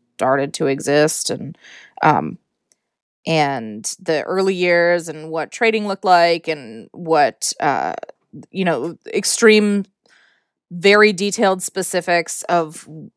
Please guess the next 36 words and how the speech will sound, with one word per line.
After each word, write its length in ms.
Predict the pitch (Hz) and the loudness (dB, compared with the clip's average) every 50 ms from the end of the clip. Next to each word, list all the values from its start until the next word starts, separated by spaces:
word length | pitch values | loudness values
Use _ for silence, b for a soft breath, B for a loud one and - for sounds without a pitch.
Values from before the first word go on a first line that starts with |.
| - | 2
of 420 | - 170 160 151 151 147 139 - - | 4 4 4 4 2 -2 -6 -8 -4
the 100 | 180 180 | -2 0
history 280 | 208 180 170 - 180 | 0 0 -2 -2 -4
of 60 | 170 156 | -4 -4
enslaved 640 | 156 151 - - - 185 180 185 185 180 - - | -4 -4 -4 -4 0 2 2 2 2 0 -4 -8
people 380 | - 196 190 175 - 165 165 165 | -8 -6 -6 -2 0 0 0 0
in 100 | 160 160 | -2 -2
New 120 | 160 160 | -4 -4
Orleans 720 | 160 156 156 156 156 156 151 151 151 151 151 151 - - - - | -2 -2 -2 -2 -2 -2 -4 -4 -6 -6 -8 -8 -8 -8 -8 -6
and 420 | - 151 139 135 135 131 143 - - - | -4 -4 -4 -4 -6 -8 -10 -10 -12 -12
where 360 | 131 160 147 156 139 131 120 | -10 -2 0 2 2 2 0
they 140 | 104 101 110 | -2 -6 -8
came 320 | - - 175 175 185 170 | -4 -2 -2 -2 -2 -2
from 500 | - - 165 160 156 151 143 135 139 143 117 - - | 0 4 6 6 6 6 4 2 -2 -6 -6 -6 -6
and, 640 | 120 143 117 104 101 98 92 87 82 - - - - - - | -6 -4 -4 -4 -4 -4 -6 -8 -6 -4 -4 -4 -4 -6 -8
um, 400 | - 170 - 62 62 64 - - - - - _ _ _ _ _ _ _ _ - | -8 -8 -6 -8 -10 -10 -12 -12 -14 -14 -14 _ _ _ _ _ _ _ _ 2
and 180 | - 175 147 113 - - _ _ _ _ - | 4 4 4 2 -2 -20 _ _ _ _ -4
just, 180 | - 302 330 - | -2 -2 0 0
it's 120 | - 254 - | -2 -4 -2
just 240 | - 320 330 - | 0 -2 0 4
really 220 | 247 220 196 175 156 | 4 4 4 4 0
interesting. 520 | 220 - 262 233 - 175 170 151 180 202 220 | -4 -6 -8 -6 -6 -6 -6 -8 -10 -2 4
But 220 | 294 302 - - _ - | 4 4 4 2 _ -4
it's 200 | - 302 320 - - - - - | -2 -2 -2 -4 -8 -12 -10 -6
hugely 460 | 302 320 381 392 277 240 190 190 220 | -4 -2 -2 0 0 0 2 2 2
about 300 | 233 233 240 269 240 - | 4 4 4 2 0 -4
Cuba, 280 | - - 392 427 190 | -8 -4 -4 -2 -2
as 280 | 147 110 107 82 165 170 | -2 -2 -4 -4 -4 -6
it 100 | 170 - | -6 -6
turns 280 | - 175 175 165 151 156 | -6 -6 -6 -6 -4 -6
out, 260 | 135 101 120 - - b b b b b b | -4 -4 -4 -6 -8 b b b b b b
because 260 | - 208 220 247 240 | -2 2 4 4 4
New 100 | 254 269 | 4 2
Orleans 320 | 254 233 240 269 294 302 285 | 4 4 4 4 2 -2 -4
and 160 | 311 302 311 | -6 -8 -8
Cuba, 440 | - - 170 139 143 147 160 202 | -6 -6 -6 -2 0 0 0 0